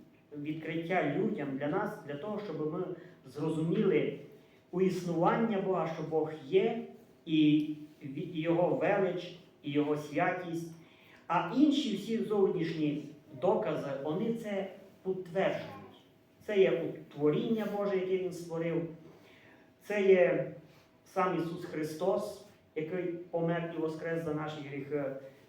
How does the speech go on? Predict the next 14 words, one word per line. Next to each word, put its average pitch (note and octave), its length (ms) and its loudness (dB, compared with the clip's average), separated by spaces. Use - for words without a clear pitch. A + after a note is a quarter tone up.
Це G3 180 2
є F#3+ 600 6
наше D#3+ 520 0
нове D#3 380 2
життя F#3 600 -4
в E3+ 100 -8
Ісусі D#3+ 360 -4
Христі, D#3 520 -6
дія F#3 340 4
Духа F3+ 240 -2
Святого E3+ 540 0
в D#3+ 60 0
нашому E3 400 -2
житті. F3+ 560 -2